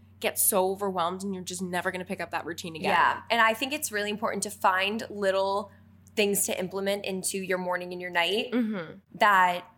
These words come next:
Speaker 2: are going to help improve your life. It also has to do with personal preference, like, whatever feels best for you and what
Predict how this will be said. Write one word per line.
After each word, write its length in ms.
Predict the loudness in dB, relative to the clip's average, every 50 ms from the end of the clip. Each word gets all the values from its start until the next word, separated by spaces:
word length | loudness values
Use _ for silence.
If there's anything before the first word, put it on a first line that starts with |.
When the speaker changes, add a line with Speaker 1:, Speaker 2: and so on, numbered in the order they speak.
| _ _ _ _
Speaker 2:
are 140 | 2 2 2
going 380 | 2 0 -2 0 -2 -4 -6
to 680 | -6 -6 -4 -2 -2 -2 -2 -4 -6 -6 -6 -8 -10 -12 -16 _ _ _ _ _ _ _ _ _ _ 0
help 260 | 2 2 2 4 2
improve 260 | -2 -2 -2 -2 -2
your 120 | 0 0
life. 180 | 0 0 0 0
It 140 | -4 -2 4 6
also 360 | 6 6 6 4 2 0 2
has 200 | 2 0 0 0
to 80 | -2
do 120 | -2 -2 -2
with 100 | -4 -2
personal 320 | -2 -2 -2 -2 -4 -8
preference, 480 | -4 -2 -2 -2 0 -2 -4 -2 0 -2
like, 160 | -2 -2 -2
whatever 320 | 0 2 2 2 2 0
feels 300 | -4 -2 -4 -4 -4 -2
best 280 | 0 0 0 0 0 -4
for 100 | -4 -4
you 280 | -2 -2 -2 -2 -2 -2
and 220 | -2 -2 0 2
what 200 | 2 2 2 -2